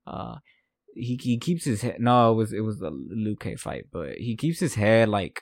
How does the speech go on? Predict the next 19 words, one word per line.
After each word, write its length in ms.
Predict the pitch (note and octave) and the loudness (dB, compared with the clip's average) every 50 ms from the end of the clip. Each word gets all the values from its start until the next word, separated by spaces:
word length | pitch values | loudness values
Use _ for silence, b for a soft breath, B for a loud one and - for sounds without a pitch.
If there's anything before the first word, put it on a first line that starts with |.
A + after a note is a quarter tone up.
| _ | _
he 160 | - G#2 G#2+ A2+ | -6 -4 0 2
doesn't 260 | A#2+ C#3 B2+ C3+ A#2 | 4 4 4 4 4
move 180 | G#2+ G#2+ G#2+ G#2 | 4 2 2 0
his 140 | G#2 F#2+ - | -4 -4 -4
head 180 | G2+ G2+ F#2 | -4 -4 -4
a 40 | F#2 | -4
lot, 300 | E2+ D#2+ D2+ E2 D#2+ - - _ - | -6 -6 -6 -8 -8 -10 -12 _ -18
so 240 | - - A2 G2+ G#2 | -10 -6 -4 -4 -2
he, 340 | G#2+ A2+ A#2 A2+ F#2+ - b b b b b b b b b | -2 0 -2 -2 -4 -6 b b b b b b b b b
he 180 | _ A2 G#2+ | _ -4 -2
gets 180 | A2 B2+ A#2+ - | -2 -2 -2 -4
clipped 460 | - - - - G#2 G#2 G2 G2 - _ - | -8 -16 -10 -4 -2 -2 -2 -4 -8 _ -10
a 120 | F#2 F#2 | -8 -8
lot, 520 | F2+ D2+ C#2 C#2+ C#2 D#2 E2 F2 F#2 - - _ - - - _ - | -8 -8 -10 -8 -4 -2 -2 0 -2 -2 -6 _ -20 -20 -20 _ -10
like, 280 | G2 F#2 E2 - - - - _ | -8 -8 -8 -8 -10 -14 -12 _
a 160 | - G2 F#2 D#2+ | -8 -6 -6 -6
lot, 400 | D#2 D#2 D#2+ E2 D#2+ D#2 D2 - - _ - | -8 -10 -10 -10 -10 -10 -10 -12 -14 _ -14
a 60 | F#2 | -12
lot, 400 | E2+ A#1+ C2 D2 E2 F#2 G2 - | -12 -12 -12 -10 -10 -10 -10 -12